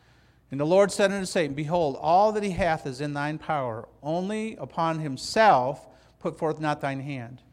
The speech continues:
So Satan went forth from the presence of the Lord. And there was a day,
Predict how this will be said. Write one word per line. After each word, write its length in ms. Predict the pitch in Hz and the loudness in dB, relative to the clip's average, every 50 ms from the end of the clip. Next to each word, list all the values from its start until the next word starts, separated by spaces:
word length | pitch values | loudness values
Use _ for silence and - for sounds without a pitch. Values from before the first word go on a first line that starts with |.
| _ _ _ _ _ _ | _ _ _ _ _ _
So 220 | - - 175 170 | -2 0 0 0
Satan 480 | 160 - - 208 220 220 196 180 175 160 | 0 0 0 0 0 0 -2 -4 -6 -4
went 380 | 180 185 196 214 214 - - - - - - - _ _ _ _ _ _ _ _ _ _ _ _ _ | -4 -4 -4 -6 -8 -10 -12 -10 -10 -10 -10 -14 _ _ _ _ _ _ _ _ _ _ _ _ _
forth 460 | _ - - 202 196 175 151 151 147 | _ -2 2 4 6 6 4 4 2
from 100 | - 160 | -4 -6
the 80 | 143 135 | -6 -6
presence 400 | - - 170 160 156 160 147 - | -2 0 0 0 0 -2 -8 -8
of 100 | 165 147 | -8 -6
the 100 | 156 160 | -4 -4
Lord. 460 | 151 151 143 135 123 117 113 - 143 - _ _ _ _ _ _ _ _ _ _ _ _ _ _ _ _ _ _ _ _ _ _ _ _ _ _ _ | -2 -2 -2 -2 -2 -4 -6 -8 -12 -18 _ _ _ _ _ _ _ _ _ _ _ _ _ _ _ _ _ _ _ _ _ _ _ _ _ _ _
And 200 | - 151 165 139 | -12 -10 -6 2
there 200 | 156 180 185 196 | 4 6 6 6
was 180 | 185 196 180 170 | 6 4 2 0
a 60 | 185 | 0
day, 520 | 156 165 175 151 139 131 123 120 123 - | 0 2 2 2 2 0 -2 -8 -12 -16